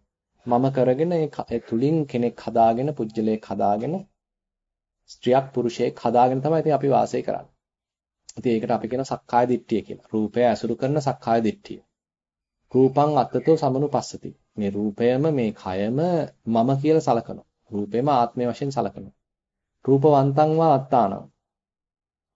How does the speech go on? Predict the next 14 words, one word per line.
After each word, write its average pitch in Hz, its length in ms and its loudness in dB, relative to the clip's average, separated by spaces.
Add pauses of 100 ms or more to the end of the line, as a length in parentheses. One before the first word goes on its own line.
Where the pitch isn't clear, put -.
(240)
ඒතර 127 120 -2
තමන්ට 135 480 0
මේ 147 160 2
බඳු 135 260 2
රූපයක් 135 480 4
තියෙනවා 139 460 2
කියලා 160 220 2
එක්ක 151 100 -2
සලකනවා. 120 480 -4
තමන්ට 110 280 -4
අයිතියක් 127 400 2
තියෙනවා. - 360 -14 (1300)
අ, 113 80 0 (280)
නැත්තම් 143 420 -2